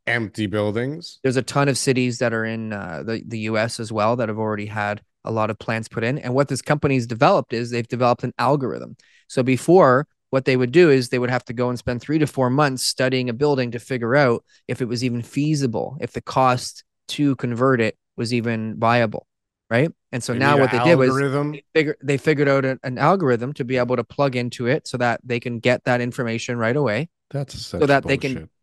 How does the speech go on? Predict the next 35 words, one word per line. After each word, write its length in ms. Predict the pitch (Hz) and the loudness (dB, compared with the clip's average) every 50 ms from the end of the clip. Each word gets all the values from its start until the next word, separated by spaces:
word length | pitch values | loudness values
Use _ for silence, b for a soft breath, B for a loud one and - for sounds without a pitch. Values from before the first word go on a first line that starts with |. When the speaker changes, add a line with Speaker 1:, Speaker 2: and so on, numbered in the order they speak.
| _ _ | _ _
Speaker 2:
so 120 | - 143 131 | -8 -4 -4
that 140 | 131 120 | -4 -2
they 120 | - 131 127 | -2 -4 -4
can 140 | - 127 120 | -4 -6 -6
determine 560 | 117 110 - - 135 127 127 120 117 117 - b b b b | -6 -8 -6 -4 -4 -2 -2 -4 -4 -6 -8 b b b b
whether 400 | - 123 127 127 127 131 127 123 120 | 0 2 2 4 4 4 2 2 2
or 40 | |
not 240 | 120 120 120 117 - - | 0 0 -2 -2 -4 -6
the 60 | 117 | -6
building 380 | 110 117 110 113 110 117 117 | -4 -4 -4 -2 -4 -4 -6
is 100 | 113 110 117 | -6 -8 -8
gonna 220 | - 113 110 110 | -10 -8 -8 -8
be 340 | 107 113 110 107 110 110 - _ _ _ _ _ | -8 -8 -8 -8 -8 -10 -12 _ _ _ _ _
feasible 380 | - 131 147 151 156 110 101 | -4 -2 -2 -2 -2 -6 -6
or 120 | 92 78 69 | -8 -10 -12
not. 200 | 67 - - - _ _ _ _ _ _ _ _ _ _ _ | -12 -16 -16 -18 _ _ _ _ _ _ _ _ _ _ _
Speaker 1:
T 180 | _ - 175 185 | _ -12 -12 -12
K, 240 | - - 82 - _ _ | -12 -14 -18 -18 _ _
you 120 | 151 170 | -6 -4
don't 180 | 208 226 202 147 | -4 -4 -2 -2
need 160 | 131 120 107 | -2 -2 -2
a 40 | - | -6
fucking 360 | - - 156 - - 101 95 | -4 -6 -6 -6 -6 -10 -6
algorithm. 420 | 107 139 196 190 117 85 76 - _ _ - | -4 -4 -4 -6 -8 -12 -14 -18 _ _ -10
You 120 | 117 156 | -6 -4
need 200 | 214 269 254 151 | -4 -4 -2 -4
the 80 | 120 - | -4 -6
price 460 | - - - 185 220 233 214 - - | -8 -2 0 0 0 2 0 -2 -2
of 60 | 151 | -2
the 80 | 127 110 | -2 -2
building 480 | 92 113 180 214 233 190 143 117 107 | -2 0 2 2 2 0 -2 -4 -4
to 80 | 98 104 | -6 -6
be 120 | 107 120 - | -6 -6 -6
cheap 380 | - - - 208 226 220 - | -8 -6 -4 -4 -4 -2 -4
enough 500 | 160 120 104 87 87 101 117 - - - | -6 -4 -4 -4 -6 -6 -6 -8 -16 -20